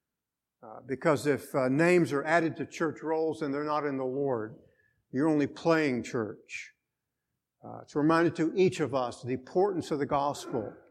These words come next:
uh, that we must be in the Lord Jesus Christ. The other essential, of course, is grace. The Spirit is sovereignly saving. He's the cause of the church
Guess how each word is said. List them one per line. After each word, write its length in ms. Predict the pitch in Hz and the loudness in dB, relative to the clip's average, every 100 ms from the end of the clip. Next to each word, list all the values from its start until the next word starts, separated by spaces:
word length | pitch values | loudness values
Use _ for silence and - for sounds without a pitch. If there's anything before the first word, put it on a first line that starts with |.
| _ _ _ _ _ _ _ _ - | _ _ _ _ _ _ _ _ -20
uh, 80 | 110 117 _ _ _ | -20 -20 _ _ _
that 120 | 131 135 | -10 -2
we 140 | 143 | 2
must 280 | 156 143 - | 4 2 0
be 140 | 156 151 | -2 0
in 200 | 180 175 | 2 4
the 100 | 160 | 4
Lord 300 | 147 147 151 | 2 2 0
Jesus 380 | 135 156 117 117 | 0 -4 -4 -8
Christ. 420 | - 151 131 110 - | -6 -4 -4 -4 4
The 100 | 185 | 6
other 220 | 269 196 | 6 4
essential, 460 | 151 170 - 156 | 2 0 0 -4
of 80 | 135 | -6
course, 260 | - 151 - | -4 -4 -4
is 140 | 135 | -8
grace. 600 | 113 156 160 123 104 - - _ _ _ _ _ _ _ - | -4 0 0 0 -6 -14 -20 _ _ _ _ _ _ _ -6
The 80 | |
Spirit 360 | 135 - 185 170 | 2 8 8 8
is 160 | 151 - | 4 2
sovereignly 540 | 175 160 156 160 151 | 4 6 4 2 2
saving. 540 | - 165 147 120 104 110 _ _ _ _ _ _ _ - | 0 2 2 0 -4 -10 _ _ _ _ _ _ _ -2
He's 180 | 175 | -2
the 100 | - | 0
cause 840 | 156 - 202 202 165 139 117 - - _ _ _ _ _ - | -4 4 4 6 4 4 0 -4 -10 _ _ _ _ _ -8
of 120 | 143 | -4
the 80 | 147 | -4
church 460 | - 185 170 - | 0 4 4 2